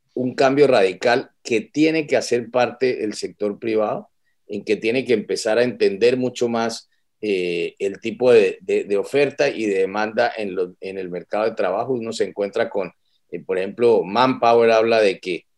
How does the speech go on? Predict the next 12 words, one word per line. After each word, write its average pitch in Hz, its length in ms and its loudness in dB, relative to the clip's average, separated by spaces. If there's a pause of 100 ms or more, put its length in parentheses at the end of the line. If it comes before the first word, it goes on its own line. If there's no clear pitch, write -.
(220)
el 104 140 -4
cincuenta 127 600 0
por 120 120 2
ciento 117 320 -2
de 127 60 2
los 104 140 0
empleos 110 360 -2
que 123 100 -6
muchas 120 260 -2
empresas 104 300 -2
latinoamericanas 101 720 -6
necesitan 104 640 -6